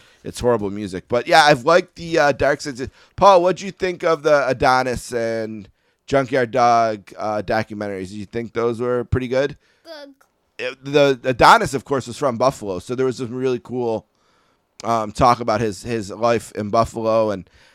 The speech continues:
Speaker 1: I, I'll just always say, like, that's one of the most tragic wrestler deaths just because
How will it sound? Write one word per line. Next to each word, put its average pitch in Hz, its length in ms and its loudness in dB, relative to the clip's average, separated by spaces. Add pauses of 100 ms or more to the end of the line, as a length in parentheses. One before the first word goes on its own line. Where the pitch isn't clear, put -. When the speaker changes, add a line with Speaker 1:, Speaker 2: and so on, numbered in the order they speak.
(140)
Speaker 1:
I, 117 160 2
I'll 147 100 8
just 175 220 -4
always 143 340 2
say, 110 280 -2
like, 95 400 -6
that's 127 260 0
one 151 160 -2
of 147 60 -6
the 135 80 -6
most 120 220 -4
tragic 113 460 -4
wrestler 117 380 -6
deaths 120 320 -2
just - 220 -16
because 104 680 -6